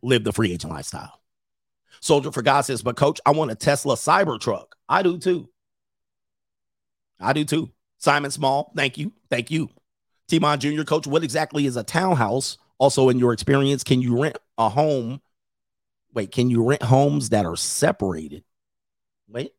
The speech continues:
that are separated. In my area, they only have homes that are connected side by side.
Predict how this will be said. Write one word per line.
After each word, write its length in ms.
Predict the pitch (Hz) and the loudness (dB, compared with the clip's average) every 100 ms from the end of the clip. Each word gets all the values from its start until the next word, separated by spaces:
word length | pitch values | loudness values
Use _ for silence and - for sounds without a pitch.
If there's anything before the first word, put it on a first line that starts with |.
| _ _ - | _ _ -10
that 140 | 107 | -8
are 60 | 85 | -6
separated. 560 | - - 90 80 82 - 123 | -4 -4 -4 -6 -10 -6 0
In 120 | 127 | 2
my 160 | 143 147 | 2 2
area, 400 | 127 117 117 117 110 110 _ _ _ _ _ _ | -4 -2 -2 -4 -10 -20 _ _ _ _ _ _
they 160 | 131 143 | -2 0
only 220 | 147 147 | -2 -2
have 260 | 135 127 | -2 -2
homes 340 | - 147 143 117 | -2 0 0 0
that 120 | 110 | -2
are 80 | 95 | -2
connected 600 | - 110 139 151 117 104 | -6 -2 0 0 -2 -6
side 360 | - 117 117 90 | -2 0 0 -2
by 180 | 78 | -6
side. 680 | 78 - 147 143 80 92 107 | -8 -4 0 0 -2 -10 -14